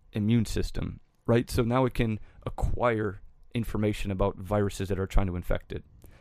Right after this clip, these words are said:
It has that D N A, and it's like, "The next time you try and infect me, I'm gonna destroy you. Or I'm gonna destroy your D N A. You're not gonna be able to proliferate."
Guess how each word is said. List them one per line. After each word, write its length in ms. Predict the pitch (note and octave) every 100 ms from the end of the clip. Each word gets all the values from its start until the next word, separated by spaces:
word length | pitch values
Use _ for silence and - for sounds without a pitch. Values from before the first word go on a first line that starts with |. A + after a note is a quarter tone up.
| -
It 160 | G2+ -
has 360 | - A2 A2+
that 180 | A#2+ A#2
D 140 | A#2
N 100 | A2
A, 40 | G#2+
and 160 | G2
it's 140 | F#2+ -
like, 200 | F#2+ -
"The 60 |
next 280 | G2+ B2 -
time 160 | - C3
you 80 | B2
try 160 | A#2+
and 100 | A#2
infect 340 | A2 - A#2 C3+
me, 180 | C3+ - -
I'm 140 | G2+
gonna 160 | G#2 F#2+
destroy 420 | - - - F#2
you. 240 | E2+ - - - - -
Or 80 |
I'm 60 | A2
gonna 140 | G2+
destroy 320 | G2 - - B2+
your 140 | B2
D 140 | A2
N 100 | A2
A. 100 | G#2+ G#2
You're 160 | G#2
not 200 | G#2+ A2
gonna 120 | A2+
be 60 | G#2
able 140 | G2+
to 60 | F#2+
proliferate." 640 | - G2 G2 - F2+ F2